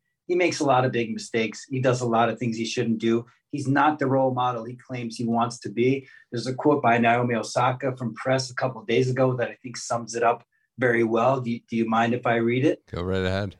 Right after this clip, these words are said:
Speaker 1: <laughs> She, she said, "I always felt like his behavior was kind of like,"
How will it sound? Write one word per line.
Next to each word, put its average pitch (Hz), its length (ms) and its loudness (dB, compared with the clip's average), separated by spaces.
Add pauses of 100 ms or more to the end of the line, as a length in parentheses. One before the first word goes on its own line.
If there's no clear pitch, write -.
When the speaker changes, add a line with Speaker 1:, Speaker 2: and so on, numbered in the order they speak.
(440)
Speaker 1:
<laughs> 302 120 0 (480)
She, 156 200 -4
she 165 200 0
said, 143 220 4
"I 135 80 4
always 156 300 2
felt 156 160 0
like 151 160 0
his 139 100 -8
behavior 139 580 -4
was 127 140 -4
kind 135 320 -6
of 123 140 -6
like," 123 240 -4